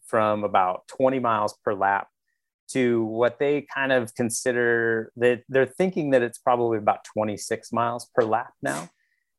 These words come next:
And you gotta do, like, the whole race is five total laps. It was supposed to be about a hundred miles, but they think it's a lot longer than that now. But you can kind of get away with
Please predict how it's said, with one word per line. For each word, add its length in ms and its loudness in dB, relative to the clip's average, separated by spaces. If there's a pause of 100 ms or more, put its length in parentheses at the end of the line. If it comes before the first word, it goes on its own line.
And 420 0 (220)
you 180 -4
gotta 240 2
do, 420 0
like, 200 0
the 60 0
whole 220 2
race 300 0
is 120 -14
five 340 2 (260)
total 300 2
laps. 340 -2
It 40 0
was 160 -2
supposed 220 0
to 60 -6
be 40 -4
about 200 4
a 40 -2
hundred 200 -2
miles, 320 0
but 140 -2
they 160 2 (220)
think 160 0
it's 380 -8
a 80 0
lot 220 4
longer 280 0
than 180 -4
that 160 -4
now. 220 -10 (640)
But 120 2
you 120 2
can 240 0
kind 180 -2
of 220 0 (320)
get 120 2
away 300 4
with 300 0